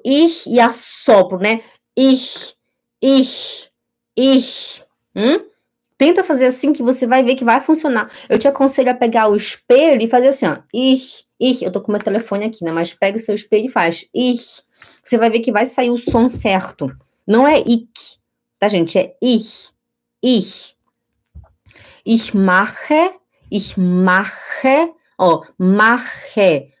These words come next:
Olha a língua, mache. Olha só, a minha língua fica sempre aqui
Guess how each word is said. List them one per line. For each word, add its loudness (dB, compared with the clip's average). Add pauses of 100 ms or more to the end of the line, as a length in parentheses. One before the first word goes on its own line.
Olha 4
a 6
língua, 2
mache. 0 (480)
Olha 4
só, -2
a 2
minha 4
língua 4
fica -4
sempre 0 (120)
aqui -4